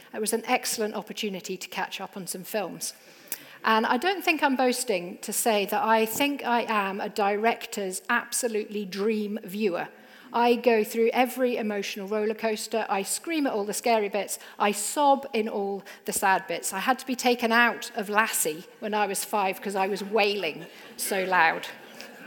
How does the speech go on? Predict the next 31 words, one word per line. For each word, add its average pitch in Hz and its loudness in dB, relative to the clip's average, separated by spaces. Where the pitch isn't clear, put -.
One 269 6
of 247 0
my 262 6
favourites, 214 2
I'm 220 0
still 269 -2
an 208 -2
embarrassment 190 -4
to 196 -10
go 190 -6
to 196 -12
the 202 -10
cinema 208 -6
with, 220 -8
which, - -10
with, 220 -6
so 196 -8
my, 190 -2
my 196 -2
family 208 0
are 180 -2
like, 190 2
"Check 277 2
out 233 4
the 226 -6
film 226 0
first, 196 -4
make 214 -4
sure 208 -4
it's - -2
safe." 202 -2